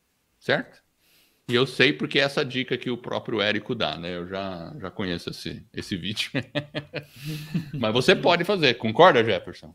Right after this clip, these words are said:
A gente pode chegar, ó, agora escreve. A estrutura é aquilo que eu falei nos dez episódios que eu já fiz. Agora faz o livro pra mim, depois eu reviso e ponho o meu toque,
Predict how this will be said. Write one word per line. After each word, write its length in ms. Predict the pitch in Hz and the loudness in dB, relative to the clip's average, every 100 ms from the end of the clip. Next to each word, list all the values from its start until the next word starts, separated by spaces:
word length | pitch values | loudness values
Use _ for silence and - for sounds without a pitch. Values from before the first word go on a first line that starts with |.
| _ | _
A 60 | 92 | -14
gente 160 | 92 | -12
pode 320 | 202 - 92 | 0 0 0
chegar, 300 | - 92 135 | -6 -2 0
ó, 220 | 127 82 - | 2 -2 -8
agora 260 | 92 95 | -6 -6
escreve. 580 | 143 - 262 151 92 87 _ _ _ | -6 0 4 4 4 -8 _ _ _
A 120 | - 113 | -4 -4
estrutura 760 | 117 - 127 - 123 143 202 | -2 -4 -4 -4 -2 0 2
é 180 | 202 196 | 2 2
aquilo 360 | 190 - 180 175 | 0 -2 -4 -2
que 100 | 185 | -4
eu 80 | |
falei 380 | 185 190 156 170 | 0 0 2 0
nos 320 | 180 180 143 | -2 -4 -4
dez 320 | 123 151 196 214 | 0 0 2 -2
episódios 600 | 208 190 160 151 151 147 | -6 -8 -2 0 -2 -2
que 80 | 160 | -2
eu 100 | 151 | 0
já 160 | 180 | -2
fiz. 420 | - 104 90 - _ _ _ | -2 -8 -8 -12 _ _ _
Agora 280 | 104 117 143 | -2 0 0
faz 280 | 151 160 165 | 0 0 0
o 40 | |
livro 300 | 156 143 143 | 2 2 2
pra 220 | 147 151 | 0 0
mim, 180 | 135 139 | 0 -4
depois 340 | 160 - 156 151 | -8 -8 -6 -4
eu 100 | 147 | -2
reviso 600 | 143 104 107 135 139 147 | -2 -2 -4 -4 -4 -6
e 100 | 143 | -6
ponho 280 | 131 127 | -8 -8
o 40 | 131 | -6
meu 160 | 135 | -6
toque, 600 | 123 - 87 - - - | -6 -4 -4 -4 -16 -20